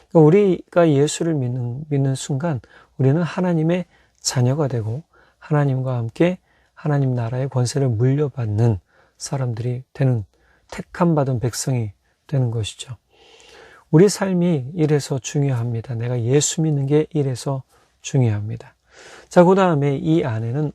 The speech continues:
우림과 둠밈이라고 하는 두 가지 넣으라고 하는데요. 이 두 가지는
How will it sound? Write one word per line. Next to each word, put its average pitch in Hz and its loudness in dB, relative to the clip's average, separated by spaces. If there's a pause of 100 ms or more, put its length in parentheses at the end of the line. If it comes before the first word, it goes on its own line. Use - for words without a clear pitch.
우림과 165 0
둠밈이라고 143 0
하는 117 -4 (440)
두 127 0
가지 123 -2 (880)
넣으라고 120 -2
하는데요. 110 -6
이 143 -2
두 135 -6
가지는 151 -2